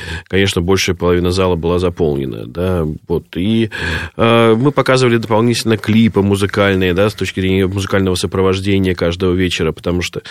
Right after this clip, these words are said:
артистов мы вывести не имели возможности. Это вообще вся программа делалась, а, практически за свой счет, с точки зрения того, что организация легла,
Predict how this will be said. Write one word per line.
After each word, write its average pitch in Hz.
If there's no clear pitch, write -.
артистов 98
мы 90
вывести 92
не 85
имели 127
возможности. 135
Это 98
вообще 101
вся 104
программа 110
делалась, 104
а, 95
практически -
за 101
свой 104
счет, 147
с 104
точки -
зрения 101
того, 95
что 80
организация 101
легла, 87